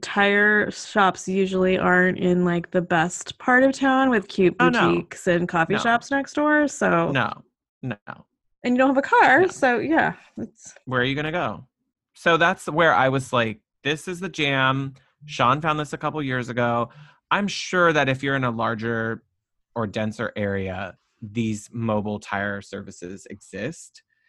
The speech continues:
Speaker 2: They can also order the tires for you. It's just they charge for the service of managing that for you versus if you order directly and then just
Speaker 1: We all
Speaker 2: have them
Speaker 1: know,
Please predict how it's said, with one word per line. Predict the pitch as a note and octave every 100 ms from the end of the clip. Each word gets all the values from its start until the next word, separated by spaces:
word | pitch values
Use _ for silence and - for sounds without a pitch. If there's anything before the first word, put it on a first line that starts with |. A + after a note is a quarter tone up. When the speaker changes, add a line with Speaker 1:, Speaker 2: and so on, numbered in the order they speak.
| _ _
Speaker 2:
They | A#2+ C#3 F#3+
can | G3+ B3+
also | F3+ C#3+ - E3+ D#3+ D#3+ D#3+ D#3 _ _ _ _ _ _ _ -
order | D3 D#3
the | C#3+
tires | C#3 B2+ B2 C3+ C3+ C3
for | - A#2 C#3
you. | E3+ G3 G#3 G#3 -
It's | C#3+ -
just | D#3+ C3+ - _ -
they | C3+ C3+ C3 C3 - _ _
charge | - C3+ B2+ A#2+
for | C3+
the | A2+
service | A2 B2 A#2 -
of | A2+ G2+
managing | G#2+ G#2+ A#2+ B2+ C#3+
that | C#3+ -
for | D3+ D3
you | D3
versus | A#2 A#2+ - A2
if | A2 -
you | G2+ A2
order | E2 G#2+ G#2+
directly | G#2 G#2 G2+ - B2 A#2+ A#2
and | A2 G#2
then | G#2
just | G2+ A3
Speaker 1:
We | B3+
all | B3+
Speaker 2:
have | G3+
them |
Speaker 1:
know, | F#3